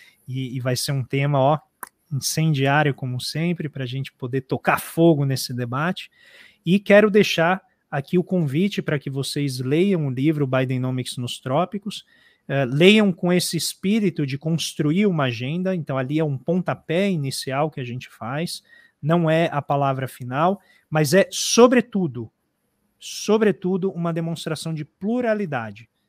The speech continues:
no sentido de que nós temos vários especialistas, nem todos eles concordam com tudo que a gente tá colocando, mas se viram na posição suficientemente avançada de dizer, "É preciso pensar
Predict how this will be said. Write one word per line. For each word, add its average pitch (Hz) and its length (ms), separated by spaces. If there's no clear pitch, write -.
no 143 140
sentido 170 400
de 151 100
que 151 60
nós 151 180
temos 135 280
vários 180 400
especialistas, 156 840
nem 160 200
todos 143 340
eles 135 260
concordam 175 720
com 156 180
tudo 143 240
que 135 120
a - 20
gente 127 300
tá 123 100
colocando, 180 640
mas 170 440
se - 240
viram 220 380
na 208 120
posição 160 560
suficientemente 226 1300
avançada 180 600
de 180 140
dizer, 156 420
"É 220 120
preciso 196 580
pensar 175 560